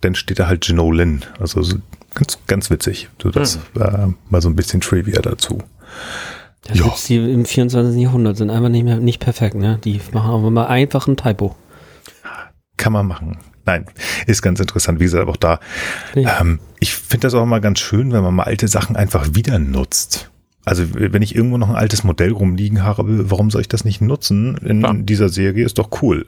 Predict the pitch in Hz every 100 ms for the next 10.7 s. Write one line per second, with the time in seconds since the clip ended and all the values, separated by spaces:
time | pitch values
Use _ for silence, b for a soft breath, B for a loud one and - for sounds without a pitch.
0 | - 90 90 87 87 B B B B B
1 | B B - 123 - - 110 - - -
2 | 113 113 - 113 - 98 87 80 82 -
3 | 113 127 123 92 90 98 101 98 98 104
4 | - _ 123 101 - - - 98 87 -
5 | - 165 160 B 131 135 - 131 120 147
6 | 113 98 90 101 - - 110 - - -
7 | B B B B B B - - - 123
8 | - 143 127 - 123 - 131 120 123 123
9 | 113 110 98 117 - 110 98 123 120 117
10 | 120 107 107 104 101 110 -